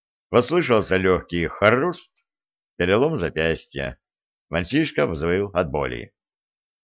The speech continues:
Ведун уже без опаски нажал на кра-, на верхний край его щита и прямым в челюсть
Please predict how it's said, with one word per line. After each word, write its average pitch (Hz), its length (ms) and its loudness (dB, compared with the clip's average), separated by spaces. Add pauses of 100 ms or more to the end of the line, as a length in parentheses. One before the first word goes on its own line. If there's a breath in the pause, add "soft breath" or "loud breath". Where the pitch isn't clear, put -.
Ведун 120 640 4 (280)
уже 101 260 4
без 87 200 2
опаски 117 520 2
нажал 107 640 2
на 101 180 0
кра-, 95 360 -2
на 101 120 -2
верхний 101 460 0
край 95 380 2
его 90 240 0
щита 85 720 -2 (560)
и 160 180 2
прямым 80 580 -2
в - 60 -20
челюсть 139 800 0